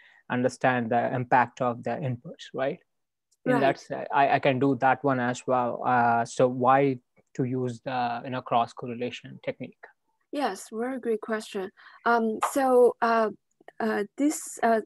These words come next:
Speaker 2: estimation approach that you mentioned, um, definitely will work if we have very good, um, op-, meter coverage. Basically, if I have the meter,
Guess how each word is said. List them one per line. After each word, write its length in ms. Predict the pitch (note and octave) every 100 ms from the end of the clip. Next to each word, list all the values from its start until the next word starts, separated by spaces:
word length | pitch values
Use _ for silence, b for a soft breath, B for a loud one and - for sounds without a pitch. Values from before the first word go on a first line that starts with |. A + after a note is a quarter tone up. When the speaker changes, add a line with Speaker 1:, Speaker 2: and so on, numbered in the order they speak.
| -
Speaker 2:
estimation 640 | A#3 - B3 B3 D4+ D#4+
approach 520 | A3+ - F#3 G3+ A3
that 160 | - G#3
you 100 | G#3
mentioned, 580 | G#3 G#3+ A3+ G#3+ F3+ F#3 B B B B
um, 320 | G3+ F#3+ F#3+ - -
definitely 320 | A#3 A3+ A#3
will 160 | G3 F3+
work 360 | F3 F#3 A3+ - B B B
if 160 | G#3+ -
we 180 | G#3 A3
have 380 | A3 A3+ G3 F#3+ -
very 260 | F#3+ G#3 A3
good, 280 | - F#4+ F#3+ -
um, 400 | - F3+ E3+ - _ _
op-, 160 | G3 F#3+ - F3 F3 _ -
meter 640 | G3+ G#3 G#3 F#3 E3+ E3+ -
coverage. 640 | - F#3+ F3+ - - - _ b b b
Basically, 680 | A3 A#3+ A3+ G3+ F#3 F#3 F#3
if 120 | G3+ -
I 260 | F#3 F3+ F#3+
have 200 | F#3 F3 _ -
the 60 |
meter, 520 | F3+ F#3+ G3 F#3 F3+